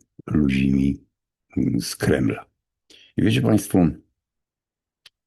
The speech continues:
mają pretensje, że, e, pan, e, marszałek Czarzasty nie ma dopuszczenia do informacji niejawnych. Natomiast marszałek Czarzasty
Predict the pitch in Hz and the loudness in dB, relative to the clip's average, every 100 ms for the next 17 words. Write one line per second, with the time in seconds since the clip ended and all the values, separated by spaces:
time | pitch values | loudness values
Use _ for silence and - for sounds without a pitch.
0 | - 67 71 71 - - 80 - 107 73 | -6 -4 -2 -2 -4 -2 -2 2 2 2
1 | 76 67 - _ _ - - 67 64 - | 2 -2 -6 _ _ -18 -8 -4 -2 -4
2 | - 65 65 62 - - 64 73 - - | -4 -2 0 -2 -4 -8 -6 -6 -6 -10
3 | _ _ _ - - _ _ _ _ _ | _ _ _ -16 -16 _ _ _ _ _
4 | _ _ _ _ - 69 - 98 - - | _ _ _ _ -4 -4 0 0 0 -4
5 | 80 101 - 90 82 73 - 82 85 80 | -2 -2 -2 2 2 0 0 2 4 2
6 | - 73 - 78 - - - - - - | -2 -8 -2 -2 -2 -4 -8 -8 -8 -10
7 | - - - _ - 127 123 131 131 120 | -14 -14 -14 _ -10 -8 -6 -6 -8 -10
8 | 131 - 135 160 170 - - 147 - - | -18 -12 -8 -6 -6 -8 -4 -4 -4 -8
9 | 64 - - - 82 | -12 -14 -16 -8 -6